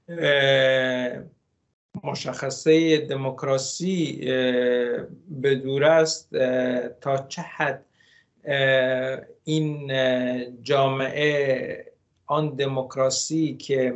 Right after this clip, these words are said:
مخصوصاً ما به عنوان ملت کرد خواهان آن هستیم رو می‌خواهند، اه،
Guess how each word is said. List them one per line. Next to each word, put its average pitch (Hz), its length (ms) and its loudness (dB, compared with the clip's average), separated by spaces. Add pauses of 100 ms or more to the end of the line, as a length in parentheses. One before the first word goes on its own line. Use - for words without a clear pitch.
(420)
مخصوصاً 143 560 -4
ما 135 520 2
به 127 140 -4
عنوان 135 460 -2
ملت 131 420 0 (220)
کرد 156 180 2
خواهان 131 380 -2
آن 131 260 -4
هستیم 127 480 -4
رو 131 120 2
می‌خواهند، 135 920 -2 (560)
اه، 135 760 4